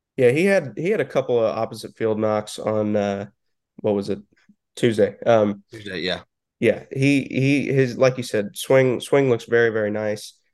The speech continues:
Speaker 1: Um, it, you know, that's fun too, 'cause he can, <laughs> he can go out there and be a two-way guy, uh, o-, on the midweek games. So,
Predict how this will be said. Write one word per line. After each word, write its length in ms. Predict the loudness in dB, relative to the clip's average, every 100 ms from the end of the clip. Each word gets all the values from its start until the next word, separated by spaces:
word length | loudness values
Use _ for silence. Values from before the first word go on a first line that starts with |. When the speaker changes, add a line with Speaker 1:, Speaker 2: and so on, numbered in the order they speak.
| _ -2
Speaker 1:
Um, 480 | 2 4 2 -2 -2
it, 180 | -2 -2 -6
you 120 | -2
know, 120 | 0
that's 160 | 0 -4
fun 260 | 0 0 2
too, 240 | 0 0
'cause 200 | -2 -4
he 100 | -4
can, 400 | -4 -4 -4 -8
<laughs> 60 | -4
he 200 | -2 0
can 120 | 0
go 220 | 2 2
out 160 | 2 2
there 160 | 2
and 80 | 2
be 100 | 0
a 40 | -2
two-way 360 | 0 4 4
guy, 340 | 4 0 0 -4
uh, 480 | -4 -4 -2 -4 -4
o-, 260 | -6 -4
on 80 | -2
the 80 | -2
midweek 380 | -2 -2 -4 -2
games. 340 | -4 -2 -4
So, 320 | -2 0 -2